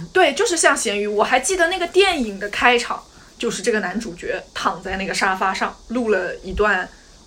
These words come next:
类似于这种我无所事事的日常会是什么样子。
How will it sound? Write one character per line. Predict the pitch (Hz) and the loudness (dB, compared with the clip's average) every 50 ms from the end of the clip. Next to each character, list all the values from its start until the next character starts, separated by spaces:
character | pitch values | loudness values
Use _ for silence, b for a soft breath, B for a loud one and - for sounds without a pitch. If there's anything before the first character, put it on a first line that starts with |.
| - - | -12 -2
类 | - 240 226 214 214 | 2 4 4 4 4
似 | - - 220 214 202 | 2 -4 -6 -4 -4
于 | 190 180 185 | -4 -4 -4
这 | 180 233 | -4 -4
种 | 226 214 190 180 185 | -2 0 -2 0 2
我 | 180 185 | 2 2
无 | 185 180 190 214 | 2 2 0 -2
所 | 208 - 202 170 | -2 0 0 0
事 | 170 - 208 - | 0 -2 -2 -2
事 | - 220 | -2 -2
的 | 196 190 | -2 -2
日 | 185 214 226 202 | -2 -4 -4 -6
常 | - - - 170 175 | -8 -10 -12 -14 -10
会 | - - 226 | -4 -2 0
是 | 208 - 202 | 0 0 -2
什 | - - 233 | -6 -8 -10
么 | 254 - | -8 -6
样 | 196 208 196 - 190 | -6 -6 -6 -6 -8
子。 | 190 - | -14 -16